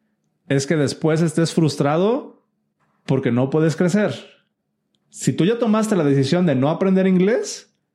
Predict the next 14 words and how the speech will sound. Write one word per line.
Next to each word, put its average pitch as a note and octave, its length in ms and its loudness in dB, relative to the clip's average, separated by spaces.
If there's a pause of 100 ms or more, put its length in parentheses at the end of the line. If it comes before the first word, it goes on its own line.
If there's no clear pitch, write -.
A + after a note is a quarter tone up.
(460)
por B2+ 180 0
X D#3 280 -2
o C#3 40 2
Y C3+ 100 2
razón, E3+ 640 -2
ojo, - 560 -6
toma-, C#3+ 520 -2
tomar D3 360 0
la G3 140 0
decisión. B2+ 760 -2 (800)
¿Sí? - 140 -6 (240)
No, C#3+ 220 0
no, D3+ 800 0
no, C3+ 880 0